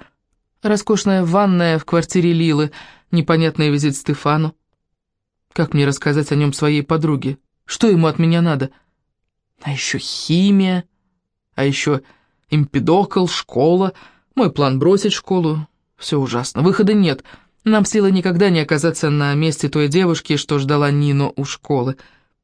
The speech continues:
Нам обеим не хватало чего-то трудноуловимого, но чрезвычайно важного, чем была наделена эта девочка и что бросалось в глаза даже на расстоянии.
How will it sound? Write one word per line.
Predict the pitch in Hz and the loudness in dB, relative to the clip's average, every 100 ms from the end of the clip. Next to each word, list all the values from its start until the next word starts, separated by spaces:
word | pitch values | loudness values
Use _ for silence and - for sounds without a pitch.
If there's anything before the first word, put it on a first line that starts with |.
| _ _ _ - | _ _ _ -4
Нам | 185 175 170 | 0 0 0
обеим | - 165 202 170 147 | 0 0 2 2 0
не | 143 | -2
хватало | 147 165 165 147 | -2 0 0 0
чего-то | 156 160 160 143 - _ _ - | -2 0 0 -4 -10 _ _ -4
трудноуловимого, | 165 156 165 165 175 196 165 143 139 - _ _ - | 0 2 2 2 2 2 2 0 -2 -6 _ _ -6
но | 147 | -4
чрезвычайно | - 135 131 135 143 143 | -2 -2 -2 -2 0 0
важного, | 147 170 139 127 127 _ _ _ _ _ _ _ | 2 0 0 -4 -4 _ _ _ _ _ _ _
чем | - 139 | -4 -2
была | 139 135 | 0 0
наделена | 139 135 143 147 135 | 0 0 0 0 0
эта | 139 | -2
девочка | 135 170 143 - 131 123 | 0 0 0 -4 -4 -4
и | |
что | - 143 135 | -4 -4 -2
бросалось | 127 135 143 139 127 | -2 -2 -2 -2 -2
в | |
глаза | 143 143 151 | -2 0 0
даже | 135 135 | -2 -2
на | 131 131 | -2 -4
расстоянии. | - 139 135 127 110 147 | -4 -4 -4 -6 -6 -10